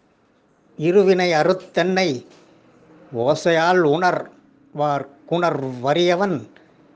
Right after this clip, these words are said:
உணர்வு தந்து ஒளியாக்கி பாசமான் அவன் அவை பட்டறுத்து உயர்ந்தனன் தன்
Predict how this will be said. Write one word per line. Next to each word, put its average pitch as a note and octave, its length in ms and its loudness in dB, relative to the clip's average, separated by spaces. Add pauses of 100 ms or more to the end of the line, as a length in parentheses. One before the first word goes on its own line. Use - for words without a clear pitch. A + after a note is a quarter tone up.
(840)
உணர்வு F3 460 2
தந்து D#3+ 420 0
ஒளியாக்கி D#3 720 0 (1080)
பாசமான் E3 840 0 (560)
அவன் D#3+ 280 -2
அவை D#3+ 240 2 (160)
பட்டறுத்து F#3 800 -2 (120)
உயர்ந்தனன் E3 720 0 (180)
தன் F3 220 0